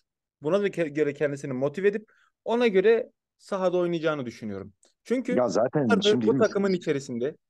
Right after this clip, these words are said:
Speaker 1: olan birisi. Ya s-, e, yıllardır bu takımın içerisinde olan birisi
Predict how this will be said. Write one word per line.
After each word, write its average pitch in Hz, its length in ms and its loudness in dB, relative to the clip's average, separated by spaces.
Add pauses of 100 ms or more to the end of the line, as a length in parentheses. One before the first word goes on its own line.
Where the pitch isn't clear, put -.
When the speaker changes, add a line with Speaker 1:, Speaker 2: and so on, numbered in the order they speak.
(220)
Speaker 1:
olan 131 300 0
birisi. 110 280 -8 (280)
Ya 120 140 -2
s-, - 200 -16 (420)
e, 131 160 -8
yıllardır 185 680 0
bu 202 80 -2
takımın 202 320 0
içerisinde 170 460 -2
olan 180 280 2
birisi 143 360 -4